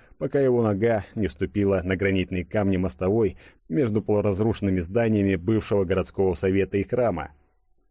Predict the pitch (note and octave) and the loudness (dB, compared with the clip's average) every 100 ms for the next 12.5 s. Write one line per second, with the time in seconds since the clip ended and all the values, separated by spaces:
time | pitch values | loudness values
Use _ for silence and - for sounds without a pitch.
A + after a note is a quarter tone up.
0 | - G2+ G#2 F#2 - G2+ G2 G#2 F#2+ F#2+ | -4 0 2 0 -2 -2 0 0 0 0
1 | G2+ G2 F#2 G2 - D#3 A2+ D#2+ - - | -2 -2 0 -2 -2 -2 -2 -4 -10 -20
2 | - _ - D#3 C#3+ - G#2+ F#2+ F#2 G#2 | -20 _ -6 -2 -2 0 0 2 -2 -2
3 | F2+ A#2 C3+ A#2 G2+ - - - - E3+ | -2 2 2 2 0 -4 -18 -16 -2 2
4 | C3 G#2 - A#2 G#2 G#2 F#2 G#2+ A2 C#3 | 2 2 0 0 2 0 0 -2 0 0
5 | B2 F2+ - - - F2+ F2+ F2 F#2 C#3 | 2 0 -4 -8 -4 0 0 -2 -2 0
6 | B2 - A2 A2+ - C3 F#2 - D#2+ - | 0 0 0 0 0 0 0 -4 -10 -14
7 | _ _ - D3 - C3+ A2 - A#2 A#2+ | _ _ -6 -6 0 2 2 0 0 2
8 | A#2 G2+ F2 F#2+ F#2 E2+ F2+ G2+ G2 G#2+ | 2 2 0 0 0 -2 -4 0 0 2
9 | B2 F#2 D#2+ D#2 - _ _ _ F#2+ G#2 | 2 0 -2 -8 -14 _ _ _ -2 -2
10 | F#2+ G2 F2+ G#2 A2+ G#2+ G#2+ A#2 G#2+ G#2 | 0 -2 -2 -2 0 2 0 -2 -2 0
11 | C3 B2 F#2 D#2+ D2 - F#2+ G2 F2 E2 | 2 0 -2 -6 -8 -4 -2 0 0 0
12 | B2+ G2 D#2+ - | -2 -2 -4 -12